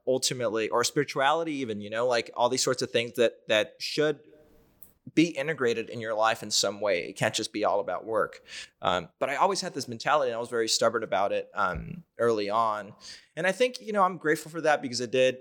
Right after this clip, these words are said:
it did teach me a lot about work ethic, and it did teach me a lot about, um, and I did learn a lot through those, those rigorous nights of, of working and, um, the sleepless days of just,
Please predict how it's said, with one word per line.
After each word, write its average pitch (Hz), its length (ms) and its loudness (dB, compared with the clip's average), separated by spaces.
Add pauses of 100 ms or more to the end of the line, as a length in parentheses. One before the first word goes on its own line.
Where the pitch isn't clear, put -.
(160)
it 135 80 -4
did 123 160 6
teach 139 240 -4
me 127 40 -10
a 117 60 -2
lot 113 140 2
about 117 260 -4
work 110 220 -2
ethic, 110 260 -2
and 101 80 -4
it 101 60 -4
did 104 160 2
teach - 260 -6
me 107 60 -4
a 101 60 0
lot 101 180 4
about, 95 400 -2
um, 90 560 -4 (120)
and 120 100 -2
I 123 40 0
did 131 220 4
learn 120 320 -2
a 104 100 0
lot 104 560 0 (160)
through 117 220 2
those, 110 280 2 (300)
those 110 300 0
rigorous 110 500 0 (180)
nights 113 400 0
of, 120 140 -6 (100)
of 104 220 2
working 107 560 0
and, 101 280 -4 (380)
um, 87 540 -2 (920)
the 107 140 0
sleepless 117 680 0
days 107 520 2
of 95 160 -2
just, - 440 0